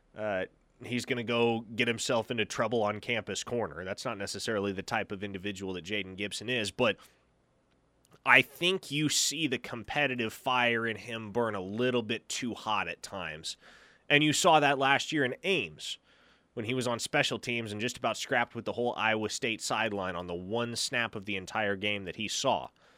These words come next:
And so for him, it's about toning things down to the point where you're playing with intensity, sure, but you're also playing within yourself, and you're not letting yourself get out of control.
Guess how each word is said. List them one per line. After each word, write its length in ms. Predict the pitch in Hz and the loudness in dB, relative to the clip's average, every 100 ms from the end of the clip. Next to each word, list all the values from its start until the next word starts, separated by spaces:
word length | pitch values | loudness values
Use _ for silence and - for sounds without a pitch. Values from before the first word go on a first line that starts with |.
| _ _ _ - | _ _ _ -4
And 160 | 120 107 | -2 0
so 420 | 139 120 104 92 - - _ _ _ _ _ | 4 6 4 2 -6 -20 _ _ _ _ _
for 280 | - 151 131 | 0 2 4
him, 400 | 160 185 196 190 - | 4 6 6 4 0
it's 200 | 160 - | 0 2
about 340 | 147 139 131 - _ | 4 6 6 4 _
toning 600 | - - 165 175 170 156 | -10 -2 0 2 0 -2
things 480 | - 156 139 131 101 | -4 -4 -2 -2 -2
down 600 | 131 120 110 101 95 95 - - _ | 0 0 0 -2 -6 -10 -16 -20 _
to 80 | - | -4
the 100 | 123 | -4
point 320 | - 143 139 | 0 0 2
where 120 | 131 | 2
you're 160 | 120 127 | 2 0
playing 440 | - 147 147 156 | 0 0 0 0
with 180 | 147 135 | -2 -2
intensity, 720 | 120 110 139 143 - 185 214 | -4 -6 -4 -4 -4 -4 -4
sure, 600 | 208 - 123 120 180 190 - _ _ _ 113 | -2 0 2 2 2 -2 -10 _ _ _ -4
but 200 | 131 131 | -2 2
you're 140 | 131 | 4
also 240 | 139 - | 4 2
playing 520 | 127 143 131 123 120 110 | -2 0 2 2 0 0
within 400 | 113 - 113 107 | -2 -2 -4 -4
yourself, 680 | 98 - 104 73 - - - | -4 -2 -4 -4 -10 -20 -10
and 180 | 104 101 | -6 -2
you're 120 | 104 | -2
not 280 | 107 113 95 | 2 2 2
letting 220 | 107 101 | 0 -2
yourself 420 | 90 - 98 87 | -6 -6 -4 -4
get 140 | 104 87 | -4 -2
out 140 | 82 | -2
of 40 | |
control. 460 | - 80 - 76 | -6 -12 -10 -12